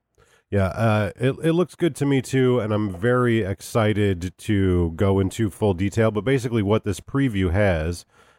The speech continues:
um, it has, I think it's limited to a certain amount of time, so I may not even have, okay, so, it,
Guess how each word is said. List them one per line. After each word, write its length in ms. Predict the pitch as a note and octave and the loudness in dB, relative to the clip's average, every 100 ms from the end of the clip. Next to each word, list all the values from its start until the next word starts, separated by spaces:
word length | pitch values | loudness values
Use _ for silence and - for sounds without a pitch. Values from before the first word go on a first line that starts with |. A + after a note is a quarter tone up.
| _ | _
um, 640 | D#2+ E2 E2 E2 D#2+ D#2+ - | -4 0 0 0 0 -4 -4
it 160 | G2 D#2+ | -4 -2
has, 720 | G2 F#2 F2+ F2 E2+ D#2 - | 0 0 0 0 -2 -4 -10
I 100 | F2 | -8
think 180 | B2 | 0
it's 140 | A2 - | 0 0
limited 380 | F#2 F2+ F2 D2 | -2 0 0 0
to 80 | |
a 60 | E2 | -4
certain 280 | - F#2 E2+ | 0 0 2
amount 140 | D#2+ | 0
of 60 | D#2 | 0
time, 200 | E2+ E2+ | 0 0
so 140 | - | -2
I 20 | |
may 80 | D#2+ | -2
not 120 | F2 | 0
even 140 | D#2+ D2+ | 0 0
have, 220 | D#2 E2 | -2 -2
okay, 220 | E2 - | -6 -8
so, 160 | D2+ F#2+ | -4 -4
it, 140 | D#2+ | -4